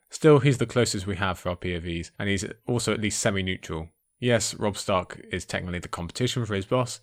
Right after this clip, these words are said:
but there's no particular malice there, and certainly not from Davos's end. He's going to look at the situation clearly and make a judgment. Given that so much of Davos's arc, in this book especially,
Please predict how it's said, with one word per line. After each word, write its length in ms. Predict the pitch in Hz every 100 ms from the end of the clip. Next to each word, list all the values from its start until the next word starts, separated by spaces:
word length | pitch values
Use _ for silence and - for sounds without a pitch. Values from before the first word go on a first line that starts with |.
| -
but 80 | 165
there's 140 | 147
no 100 | 156
particular 400 | 120 - - 113
malice 380 | 110 110 98 -
there, 220 | 92 85
and 140 | 90 92
certainly 340 | 113 95 92
not 340 | 92 90 -
from 140 | - 90
Davos's 420 | 90 85 - 85
end. 260 | 80 78 - _ _ _
He's 160 | 135 123
going 160 | 127
to 120 | 120 113
look 120 | -
at 40 |
the 80 | 95
situation 520 | 95 - 95 90 90
clearly 540 | - 120 117 113 104 -
and 100 | 107
make 160 | 104 95
a 40 |
judgment. 460 | 85 87 - 78 - _ -
Given 200 | 190 180
that 120 | 143
so 180 | - 143
much 180 | 127 107
of 80 | 104
Davos's 380 | 104 95 - -
arc, 320 | 120 120 120 -
in 120 | 98
this 120 | 120
book 200 | - 95
especially, 600 | 92 - 107 - 98 95